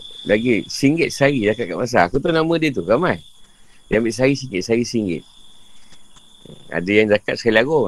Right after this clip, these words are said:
tiga puluh ringgit untuk sebulan. Sama je sebenarnya. Ada orang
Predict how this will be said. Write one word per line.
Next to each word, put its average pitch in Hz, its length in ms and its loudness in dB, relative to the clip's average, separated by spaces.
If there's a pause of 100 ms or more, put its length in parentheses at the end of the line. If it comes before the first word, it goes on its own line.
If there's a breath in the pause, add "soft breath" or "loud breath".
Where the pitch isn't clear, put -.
tiga 90 240 -6
puluh 101 160 -4
ringgit 104 320 0 (640)
untuk 98 160 -6
sebulan. 92 480 0 (240)
Sama 170 400 2
je 165 80 -4
sebenarnya. 104 720 -4 (800 soft breath)
Ada 90 160 -6
orang 98 160 0